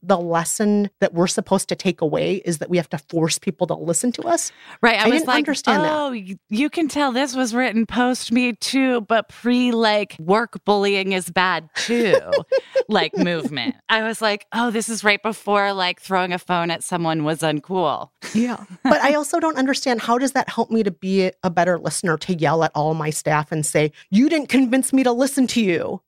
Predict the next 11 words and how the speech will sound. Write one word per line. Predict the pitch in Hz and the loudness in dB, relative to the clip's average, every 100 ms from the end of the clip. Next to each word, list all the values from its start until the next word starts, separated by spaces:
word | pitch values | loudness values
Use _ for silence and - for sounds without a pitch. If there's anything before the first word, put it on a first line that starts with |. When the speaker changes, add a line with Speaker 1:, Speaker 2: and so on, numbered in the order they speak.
| - | 2
Speaker 1:
Like, | 262 - _ _ - | 2 0 _ _ -2
why | 220 226 | 0 2
should | 262 269 | 0 0
they | 233 | 2
have | 233 233 | 2 0
to | 240 | -2
convince | - 226 190 196 202 202 | 2 0 2 -2 -2 0
me | 202 196 | 2 2
to | 190 | 0
listen? | 180 180 214 - - - | -2 -4 -4 -2 -2 0
I, | - | 0